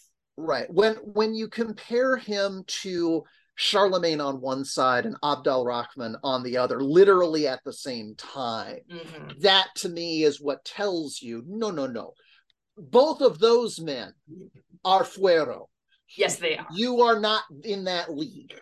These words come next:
Speaker 2: No, he's not. But he did a good job for his kingdom while the
Speaker 1: Yes.
Speaker 2: two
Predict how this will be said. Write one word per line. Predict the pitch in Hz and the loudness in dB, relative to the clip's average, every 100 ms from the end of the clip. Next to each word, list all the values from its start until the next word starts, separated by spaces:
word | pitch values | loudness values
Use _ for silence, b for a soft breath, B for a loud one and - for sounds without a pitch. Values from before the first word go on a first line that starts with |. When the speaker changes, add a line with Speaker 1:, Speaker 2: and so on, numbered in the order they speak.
| _ | _
Speaker 2:
No, | - 160 127 - 151 | -14 -8 -8 -8 -12
he's | 151 151 | -14 -12
not. | 143 - - - - B B B | -16 -16 -16 -12 -12 B B B
But | - | -2
he | 226 247 | 0 -2
did | 269 | -2
a | 277 | -2
good | 254 226 | -2 0
job | 208 202 208 | 2 2 0
for | 208 | 0
his | 190 185 | 0 0
kingdom | 170 180 151 151 147 | -2 -10 -8 -10 -8
while | 147 143 151 151 | -4 0 0 0
the | |
Speaker 1:
Yes. | 427 | -2
Speaker 2:
two | - | -2